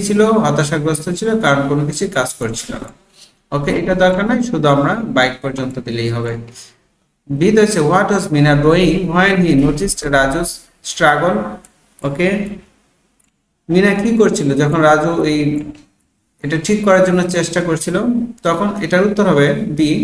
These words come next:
দেখো, দুই নম্বর, Mina was nearby, মিনার নিকটেই ছিল, when he saw Raju struggling with the bike, she decided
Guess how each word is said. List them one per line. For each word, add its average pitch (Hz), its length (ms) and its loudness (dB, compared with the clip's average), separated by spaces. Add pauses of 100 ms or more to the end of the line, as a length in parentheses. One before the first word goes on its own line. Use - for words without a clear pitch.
(1000)
দেখো, 151 200 0 (120)
দুই 160 180 2
নম্বর, 175 200 2 (120)
Mina 185 200 4 (160)
was 151 180 2 (180)
nearby, 170 440 2 (800)
মিনার 185 300 2
নিকটেই 202 480 2
ছিল, 143 160 2 (400)
when 190 220 2 (180)
he 190 100 0 (180)
saw 143 200 2 (240)
Raju 143 300 2 (140)
struggling 165 640 0 (1300)
with 226 260 4 (200)
the 127 100 4 (100)
bike, 104 320 2 (500)
she 240 160 0 (220)
decided 196 440 2